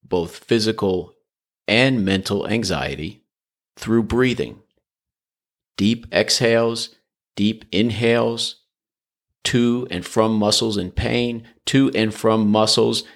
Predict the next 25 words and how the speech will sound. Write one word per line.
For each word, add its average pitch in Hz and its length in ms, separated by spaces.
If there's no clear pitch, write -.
that - 340
hadn't 110 420
joined 107 400
the 92 60
party 104 400
yet. 107 440
I 117 140
was 113 220
in 104 240
the 101 180
best - 560
health 110 440
of 87 200
my 85 200
life, 95 600
and 120 260
I 104 80
was 101 220
in 101 100
the 98 80
best 92 520
fitness - 560
of 87 160
my 85 200
life, - 440